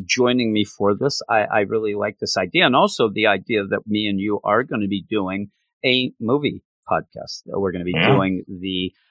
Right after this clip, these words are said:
Speaker 1: Nightmare on Elm Street, it looks like, is what is picked in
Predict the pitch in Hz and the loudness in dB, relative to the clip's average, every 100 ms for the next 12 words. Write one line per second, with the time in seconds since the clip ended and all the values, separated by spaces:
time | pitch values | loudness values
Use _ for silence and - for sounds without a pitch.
0 | _ 98 113 - 135 131 120 131 277 - | _ -2 0 0 -4 -2 0 0 0 -2
1 | - 82 76 101 - 98 90 95 - 98 | -4 -4 0 -2 0 0 0 -4 -4 0
2 | 101 - 104 90 - - - 120 101 - | 0 0 -6 -6 -8 -8 0 0 -2 -2
3 | 135 120 | 0 2